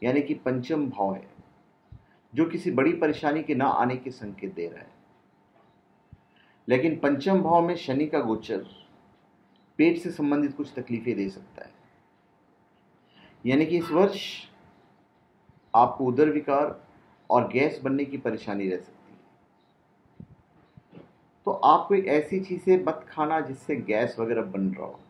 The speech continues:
शनि का पंचम भाव में होना कभी कभार मति भ्रम की स्थिति भी उत्पन्न करता है, यानी मन में उद्विग्नता,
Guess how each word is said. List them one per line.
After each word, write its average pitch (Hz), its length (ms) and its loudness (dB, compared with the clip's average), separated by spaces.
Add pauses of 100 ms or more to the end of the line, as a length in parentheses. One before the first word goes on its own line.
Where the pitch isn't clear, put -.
(1900)
शनि 160 340 2
का 220 140 4
पंचम 175 460 2
भाव 170 240 2
में 165 60 0
होना 139 260 2
कभी 160 280 -2
कभार 147 520 0 (340)
मति 147 300 4
भ्रम 165 260 0
की 170 140 -4
स्थिति 160 300 -2
भी 151 100 2
उत्पन्न 143 360 0
करता 95 280 -6
है, - 200 -10 (1600)
यानी 147 240 4
मन 151 180 4
में 185 420 0 (320)
उद्विग्नता, 143 680 4